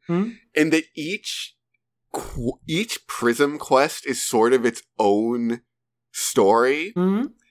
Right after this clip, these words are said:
Speaker 2: that needs to abandon itself in order to move on to the next one.
Speaker 1: Yeah.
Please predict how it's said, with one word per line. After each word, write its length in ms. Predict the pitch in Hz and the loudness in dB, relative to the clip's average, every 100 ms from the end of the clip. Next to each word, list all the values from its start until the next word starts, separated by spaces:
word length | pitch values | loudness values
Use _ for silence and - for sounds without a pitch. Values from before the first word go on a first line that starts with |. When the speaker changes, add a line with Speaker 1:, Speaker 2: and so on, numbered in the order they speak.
| _ _ _ _ _ | _ _ _ _ _
Speaker 2:
that 300 | - 120 156 156 | -6 2 2 0
needs 640 | 143 147 156 185 165 - | -12 -12 -10 -10 -10 -10
to 420 | - 196 175 165 - | -8 -8 -8 -6 0
abandon 1000 | 131 110 _ _ 120 120 143 143 147 139 | 0 -2 _ _ 0 4 2 0 0 2
itself 600 | 135 - 135 127 123 135 | 2 0 4 6 6 2
in 100 | 113 | 2
order 340 | 117 120 120 | 4 4 0
to 140 | 117 123 | -2 -4
move 280 | 101 104 107 | -2 0 2
on 220 | 107 107 | 0 0
to 100 | 131 | -4
the 120 | 95 | -6
next 460 | 98 95 - - - | -6 -6 -8 -14 -8
one. 300 | 90 - - | -8 -8 -8
Speaker 1:
Yeah. 240 | 127 117 | -2 -2